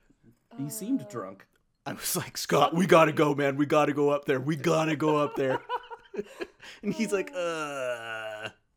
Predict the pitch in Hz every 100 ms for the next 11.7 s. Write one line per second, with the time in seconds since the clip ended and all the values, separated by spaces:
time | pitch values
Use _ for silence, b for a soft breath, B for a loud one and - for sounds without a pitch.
0 | - 196 208 269 233 180 175 147 135 131
1 | 135 131 117 117 107 - 135 107 127 131
2 | 117 _ _ _ - 214 185 170 196 151
3 | - 151 143 139 - 123 120 127 120 113
4 | 120 113 110 - 123 113 113 113 101 110
5 | 104 113 165 180 _ _ _ _ _ _
6 | _ - 139 147 156 160 - 120 117 110
7 | 110 98 95 127 135 139 135 113 90 -
8 | 113 117 110 - _ _ _ _ _ 165
9 | 175 - 208 208 226 - 160 165 185 175
10 | 151 123 131 147 143 151 147 117 120 135
11 | 147 160 156 139 123 120 -